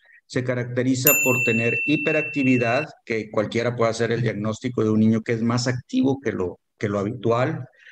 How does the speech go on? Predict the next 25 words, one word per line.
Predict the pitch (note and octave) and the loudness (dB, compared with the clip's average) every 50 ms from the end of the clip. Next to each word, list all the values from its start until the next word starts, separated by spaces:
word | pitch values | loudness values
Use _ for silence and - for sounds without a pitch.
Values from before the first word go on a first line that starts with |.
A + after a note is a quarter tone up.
| - - - | -20 -12 -6
Se | - C3+ C3 | -6 -4 -2
caracteriza | C3 A#2 - - - - A2 A2+ B2 B2 B2+ B2+ B2 A#2+ | -2 0 0 0 0 0 2 2 2 2 2 2 2 2
por | A2+ G#2+ G#2 | 0 -2 -2
tener | - G#2+ G#2 G#2+ A2 A2 A#2 - - - _ _ _ _ _ _ | -2 -2 -2 0 0 0 -2 -2 -6 -10 _ _ _ _ _ _
trastorno | - A2 A2+ - - - B2+ B2 A#2+ C#3 C#3+ | -2 -2 -2 -2 -2 -2 0 0 2 2 2
en | C3+ C3 | 2 2
la | A2+ G#2 | 0 0
atención, | G2 - G#2+ G#2 G#2 - - A#2+ A#2+ C3 C#3 C3+ | -2 -2 -4 -4 -4 -2 0 2 2 4 4 2
es | C3 B2 | 0 0
decir, | B2+ B2 B2 B2+ B2+ B2 | -2 -2 0 0 0 2
no | A#2+ A#2+ B2 B2+ B2+ | 2 2 2 0 0
puede | B2 A#2+ B2 B2 B2 | 0 0 2 2 0
enfocarse | B2 B2 B2 B2 A#2 G#2+ - _ - - A#2 A#2+ B2+ C3 B2+ - - - D#3+ D#3 D3+ D#3 - _ - - _ _ | 0 -2 -2 -4 -6 -6 -6 _ -6 -4 -2 -2 -2 -2 -4 -6 -2 0 0 0 -2 -4 -12 _ -20 -20 _ _
en | - G#2+ G#2+ A2+ | -6 -4 -2 0
lo | A2 A2 G#2 - | 0 0 0 0
que | - G#2 G2+ | -2 -2 0
debe, | G#2 A2 A2 A2 A2 A#2 D3 E3 D#3+ - _ _ _ _ _ _ _ _ _ _ _ _ | 0 2 2 2 2 0 0 -2 -4 -8 _ _ _ _ _ _ _ _ _ _ _ _
por | - B2 B2 B2 B2 B2 | 0 2 2 0 -2 -2
impulsividad, | D#3 D3+ D#3+ D#3 D#3+ D#3+ D#3+ D#3+ - - C#3 C3 B2 A2+ G#2+ A2 A2 A#2+ D3 E3 - - - _ _ _ - | 0 2 2 2 2 2 0 0 0 0 0 2 2 2 2 0 0 -2 -4 -6 -8 -14 -20 _ _ _ -4
es | A#2+ A#2 A#2 | -2 -2 0
decir, | B2 B2+ B2 B2 B2 C3 D3 C#3 C3 - - - | 2 0 0 2 2 2 2 2 0 -6 -8 -2
no | C3 B2 B2 B2 B2 B2 B2 B2 B2+ B2 - B2 B2 - - _ _ _ _ | 2 2 2 4 2 2 2 0 0 -2 -4 -6 -10 -12 -14 _ _ _ _
respeta | - - B2+ B2+ B2 - - - B2+ A#2+ A#2 - A2 G2+ - - | -4 -2 -2 -2 -2 -4 -4 -2 -2 -2 -2 -2 -4 -4 -4 -2
turnos, | C3 C3+ C#3 C3+ C3+ C3 C3+ C3 B2+ B2+ B2+ B2+ - - - _ _ _ _ _ _ | 0 2 2 4 4 6 6 6 6 4 4 2 0 -6 -18 _ _ _ _ _ _
eh, | - A2 A2 A2 A2 G#2+ G#2+ G#2+ G#2+ A2 G#2+ A2 | -2 0 0 2 2 2 2 0 0 -2 -2 -6